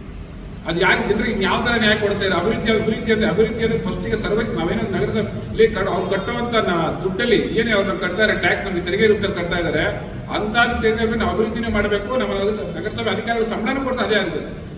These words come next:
ಅವ್ರ ಹತ್ರ ಅವ್ರು ಕೊಟ್ಟು ಜನರು ಕೊಡುವಂತ ದುಡ್ಡು ಅವ್ರು ತೆರಿಗೆ ಕೊಟ್ಟು ಅವ್ರ ಆಸ್ತಿಗಳಿಗೆ ಅವರೇ, ಅವರೇ ಪಾಪ ಕಾವಲಿರ್ಬೇಕು ಅಂದ್ರೆ ಯಾವ ತರ? ಅವ್ರ ಆಸ್ತಿಗಳ ಕಡಿತಗಳನ್ನು ಕಾಪಾಡ್ಕೊಂತಾರೋ ಜವಾಬ್ದಾರಿ ನಮ್ಮ ನಗರಸಭೆ ಅಧಿಕಾರಿಗಳು,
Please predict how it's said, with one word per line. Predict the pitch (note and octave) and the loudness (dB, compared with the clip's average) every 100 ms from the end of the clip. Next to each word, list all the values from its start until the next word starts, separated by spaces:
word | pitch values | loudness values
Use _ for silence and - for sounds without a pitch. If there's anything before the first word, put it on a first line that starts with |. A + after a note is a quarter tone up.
| - | -8
ಅವ್ರ | - A#3 C4+ | -2 -2 -2
ಹತ್ರ | B3 | -2
ಅವ್ರು | A3 A3 | 0 0
ಕೊಟ್ಟು | A3 F#3+ | -2 -4
ಜನರು | F#3+ F3 - - | -4 -6 -8 -4
ಕೊಡುವಂತ | G3 C4 - | -4 -2 -4
ದುಡ್ಡು | - A3+ A3 | -4 -2 0
ಅವ್ರು | G3 | 0
ತೆರಿಗೆ | A3 C4 C#4 | -2 -2 -2
ಕೊಟ್ಟು | C4 B3+ | -2 -4
ಅವ್ರ | A3 B3 | -2 -2
ಆಸ್ತಿಗಳಿಗೆ | B3+ B3+ B3+ A#3+ | -4 -6 -6 -4
ಅವರೇ, | G3+ A3 A#3 - - - - | -2 -2 -4 -6 -10 -14 -12
ಅವರೇ | - A#3+ | -6 -4
ಪಾಪ | C4 B3 A3 | -4 -6 -4
ಕಾವಲಿರ್ಬೇಕು | G#3 A3+ A3 A3 G#3 | -2 0 0 -2 -4
ಅಂದ್ರೆ | G3 | -4
ಯಾವ | F3+ F#3+ | -6 -6
ತರ? | F#3 D#3+ C3+ - - - - - - - - - - - - - - - - - - - - - - - | -8 -8 -8 -12 -16 -18 -20 -20 -20 -20 -20 -20 -20 -20 -20 -20 -20 -20 -20 -20 -20 -20 -20 -20 -20 -10
ಅವ್ರ | G#3 G#3+ | -6 -6
ಆಸ್ತಿಗಳ | G3 A3+ A#3+ - G3 | -6 -10 -10 -10 -8
ಕಡಿತಗಳನ್ನು | G#3+ A3+ A3+ G#3+ | -8 -8 -10 -10
ಕಾಪಾಡ್ಕೊಂತಾರೋ | F3+ G3+ A3 G#3+ G#3 G3 F#3+ G#3+ G#3 - D#3+ | -10 -8 -8 -8 -10 -10 -10 -10 -10 -16 -14
ಜವಾಬ್ದಾರಿ | F#3+ A#3 G#3 G3+ G#3+ | -12 -10 -10 -8 -8
ನಮ್ಮ | G#3 E3+ E3+ | -10 -12 -14
ನಗರಸಭೆ | F#3+ G3+ D3+ | -14 -14 -16
ಅಧಿಕಾರಿಗಳು, | E3+ E3+ C#3+ B2 - | -14 -14 -14 -16 -20